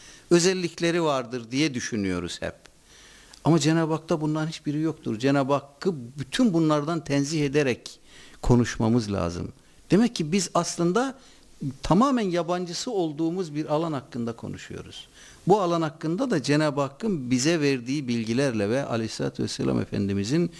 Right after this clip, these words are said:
sahih nakillerle bize kadar gelmiş, e, hadisleriyle konuşabiliyoruz. Onlarla sınırlı konuşabiliyoruz. Bunun ötesine geçtiğimizde bu ya teşbih olur ya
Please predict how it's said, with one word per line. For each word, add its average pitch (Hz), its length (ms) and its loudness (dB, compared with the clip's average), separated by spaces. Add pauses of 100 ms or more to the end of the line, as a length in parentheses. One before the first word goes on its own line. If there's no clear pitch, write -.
(240)
sahih 143 460 0
nakillerle 123 680 0
bize 120 180 -4
kadar 107 300 0
gelmiş, 107 680 0 (560)
e, - 40 0
hadisleriyle 120 960 2
konuşabiliyoruz. 104 880 -2
Onlarla 185 420 0
sınırlı 151 460 -2
konuşabiliyoruz. 92 880 -8 (640)
Bunun 196 220 6
ötesine 143 460 -2
geçtiğimizde 113 840 -2
bu 202 260 2 (200)
ya 139 180 4
teşbih 170 400 0
olur 170 420 -2 (260)
ya 139 400 4